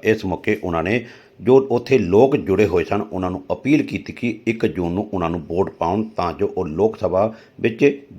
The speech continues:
ਜਾ ਕੇ ਅੰਮ੍ਰਿਤਸਰ ਦੇ ਮੁੱਦੇ ਉਠਾ ਸਕਣ ਅਤੇ ਅੰਮ੍ਰਿਤਸਰ ਨੂੰ ਦੇਸ਼ ਦਾ ਸੁੰ-, ਸਭ ਤੋਂ ਸੁੰਦਰ ਸ਼ਹਿਰ ਬਣਾ ਸਕਣ। ਇਸ ਮੌਕੇ ਉਹਨਾਂ ਦੇ ਨਾਲ ਭਾਜਪਾ ਆਗੂ ਰਕੇਸ਼ ਗਿੱਲ, ਹਲਕਾ ਪੱਛਮੀ ਤੋਂ ਭਾਜਪਾ ਦੇ ਹਲਕਾ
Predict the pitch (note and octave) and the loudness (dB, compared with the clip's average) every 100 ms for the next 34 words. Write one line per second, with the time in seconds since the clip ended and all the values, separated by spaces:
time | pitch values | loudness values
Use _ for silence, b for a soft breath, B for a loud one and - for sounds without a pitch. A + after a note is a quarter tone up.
0 | D#2 A#2+ A#2+ D#3+ - F#2+ F#2+ G#2 G2+ F2+ | 2 4 4 0 -2 -2 -2 -2 -2 2
1 | G#2 F2 F2 G2 G2+ E2 - F#2 F#2+ A#2 | 0 0 -2 0 -2 -4 0 0 0 -4
2 | A#2 F#2+ - G#2 - G#2 A2+ A2 F2 F2+ | -2 -4 -2 -4 -2 -2 0 0 0 0
3 | A2+ F2 F2+ D#2 E2 F2+ - F2+ - - | -2 -2 -4 -2 -4 -4 -6 -8 -8 -4
4 | G#2+ G2+ A2+ A#2+ B B B - D3+ A#2 | -4 0 -2 -2 B B B 2 4 4
5 | - F#2 F2 - - F2 A2 F#2 - - | 2 2 0 -2 -12 -2 2 2 2 -4
6 | E2 - - B2 C3+ A2 E2+ A2+ G#2+ G2 | -6 -8 -2 0 0 -2 -2 -2 -2 0
7 | F2 F2+ F#2+ B2+ C3 F2+ E2+ D2 G2+ - | 0 0 2 2 2 0 0 2 2 2
8 | F2+ F2+ C3 B B B - G2+ A2 B2+ | 0 0 -4 B B B -2 0 2 2
9 | C#3 - D3 D3 - G#2+ G#2 A2 A2 A2+ | 2 4 4 4 -2 -2 0 2 2 0
10 | A2 B2+ A#2+ B2 G#2+ G2+ F2+ - G2+ G2+ | 0 -2 0 -2 2 2 2 0 0 0
11 | G2 F#2+ A#2 | -2 0 -2